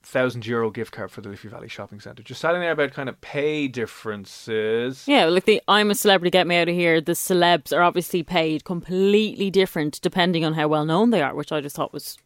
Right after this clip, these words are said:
Speaker 2: pretty shocking. But so many messages coming in now with, you know, people basically telling us this happens every day in their jobs.
Speaker 1: Oh, nothing worse. Um,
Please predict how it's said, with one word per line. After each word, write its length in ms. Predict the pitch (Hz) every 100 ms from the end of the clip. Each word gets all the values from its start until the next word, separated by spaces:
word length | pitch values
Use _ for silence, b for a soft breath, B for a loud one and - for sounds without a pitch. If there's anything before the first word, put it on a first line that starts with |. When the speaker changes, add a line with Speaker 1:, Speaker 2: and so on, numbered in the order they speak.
| _
Speaker 2:
pretty 220 | 175 147
shocking. 400 | 143 160 - 156
But 140 | - -
so 160 | 202
many 120 | 202
messages 320 | 190 175 - -
coming 220 | 175 160
in 160 | 160
now 380 | 160 160 151 139 B B B B -
with, 560 | 170 143 - - - _ _ -
you 120 | 180
know, 200 | 160 - _ _ _ _ -
people 400 | 208 185 175 135 _ -
basically 720 | 190 208 220 202 196 175 - _ _ _ _ _
telling 300 | - 185 208
us 100 | 208
this 140 | - 214
happens 360 | 214 214 208
every 200 | 208 208
day 280 | 190 202 247
in 80 | 277
their 160 | 220 190
jobs. 500 | 220 320 - - 113 -
Speaker 1:
Oh, 240 | 123 107 104
nothing 520 | 110 107 110 110 107
worse. 420 | 110 110 - -
Um, 480 | 117 107 104 107 107